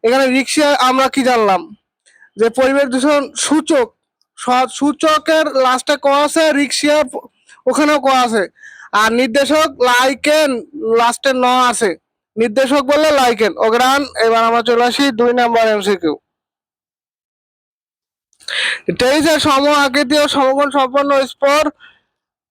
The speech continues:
উৎপন্ন করে এরূপ বৈশিষ্ট্যকে কি বলে? হেটারোস্পোরাস, অ্যাওস্পোরিয়াস, আইসোস্পোরাস, হোমোস্পোরাস। হোমো মানে কি? সেম।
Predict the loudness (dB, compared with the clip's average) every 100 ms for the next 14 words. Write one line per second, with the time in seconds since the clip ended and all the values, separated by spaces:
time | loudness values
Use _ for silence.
0 | _ _ _ _ _ _ _ _ _ -2
1 | -2 0 2 2 2 2 2 2 2 2
2 | 2 2 0 0 -2 0 0 0 0 2
3 | 2 0 -4 -4 0 2 2 2 0 0
4 | 2 2 -2 -10 -20 _ _ _ _ _
5 | _ 0 2 2 0 -2 0 2 2 2
6 | 2 2 0 -2 -8 -12 _ -20 _ _
7 | _ -2 0 2 2 0 0 0 0 2
8 | 2 2 -2 -4 0 2 4 2 0 2
9 | 2 2 0 2 2 2 2 0 -2 0
10 | 0 0 -2